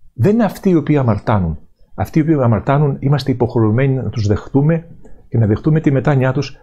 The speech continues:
να δεχτούμε τον αγώνα τους, οτιδήποτε από αυτούς. Όχι όμως αυτούς οι οποίοι προπαγανδίζουν και διαφημίζουν την αμαρτία. Αυτοί είναι όργανα του διαβόλου, εκατό τοις εκατό.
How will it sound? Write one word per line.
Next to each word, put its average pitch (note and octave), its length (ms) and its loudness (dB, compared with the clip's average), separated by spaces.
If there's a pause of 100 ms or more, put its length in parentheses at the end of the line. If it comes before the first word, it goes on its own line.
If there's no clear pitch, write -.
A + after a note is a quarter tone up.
(160)
να A#2+ 100 0
δεχτούμε B2 340 2
τον D#3 180 0
αγώνα D3 420 2
τους, - 340 -6
οτιδήποτε C#3+ 800 0
από - 180 -4
αυτούς. - 400 -8 (240)
Όχι E3+ 320 0
όμως D#3+ 440 0 (380)
αυτούς E3+ 360 -2
οι - 40 2
οποίοι C3+ 180 2
προπαγανδίζουν B2+ 920 0 (260)
και - 120 0
διαφημίζουν C3 520 2
την D3 160 0
αμαρτία. A2 440 0 (1160)
Αυτοί A#2+ 240 2
είναι E3+ 280 0
όργανα G#3 560 0 (200)
του C3+ 100 0
διαβόλου, G2+ 480 2 (260)
εκατό A#2 260 0
τοις - 160 -4
εκατό. - 340 -8